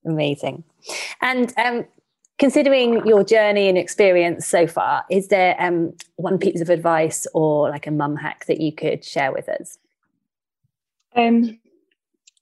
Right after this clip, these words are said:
Speaker 2: yeah, I, I've, it's so hard, isn't it? Um, I think I've probably got several.
Speaker 1: You can
Speaker 2: Uh,
Speaker 1: do
Speaker 2: first
Speaker 1: several.
Speaker 2: of all, everyone's winging it.
Speaker 1: <laughs> Yeah.
Speaker 2: Nobody knows the answers.
Speaker 1: <laughs>
Speaker 2: So put, put down the books and just realise that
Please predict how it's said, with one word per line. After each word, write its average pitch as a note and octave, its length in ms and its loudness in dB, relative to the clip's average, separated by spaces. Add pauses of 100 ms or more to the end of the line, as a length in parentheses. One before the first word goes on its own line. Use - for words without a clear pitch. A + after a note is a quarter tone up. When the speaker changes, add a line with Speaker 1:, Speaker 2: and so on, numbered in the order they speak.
Speaker 2:
yeah, F#3+ 300 4
I, G3 160 2 (460)
I've, - 460 -6
it's - 220 0
so A3+ 120 0
hard, F3+ 320 -2
isn't F3+ 300 -6
it? - 220 0
Um, F3 400 -8 (300)
I - 60 2
think - 260 -2 (440)
I've F#3+ 80 -8 (100)
probably F3+ 200 0
got - 160 0
several. D#3+ 500 -2 (260)
Speaker 1:
You D#4 120 2
can F#4 80 2
Speaker 2:
Uh, G4+ 40 0
Speaker 1:
do D#4 120 2
Speaker 2:
first G3+ 220 -2
Speaker 1:
several. D#3+ 200 2
Speaker 2:
of D#3 60 2
all, - 80 -4 (1300)
everyone's B3 460 2
winging C4 340 4
it. - 360 -2
Speaker 1:
<laughs> - 20 -20 (160)
Yeah. C4 220 4
Speaker 2:
Nobody G#3 260 -2
knows G3 260 2
the D#3 100 -2
answers. F3 600 -2 (220)
Speaker 1:
<laughs> - 200 -18
Speaker 2:
So F#3+ 300 2 (140)
put, - 140 0 (240)
put - 160 2
down A3+ 160 2
the G3+ 80 0
books F3 280 0
and G3 80 -4
just G3 140 -4
realise F#3 380 2
that F#3 220 2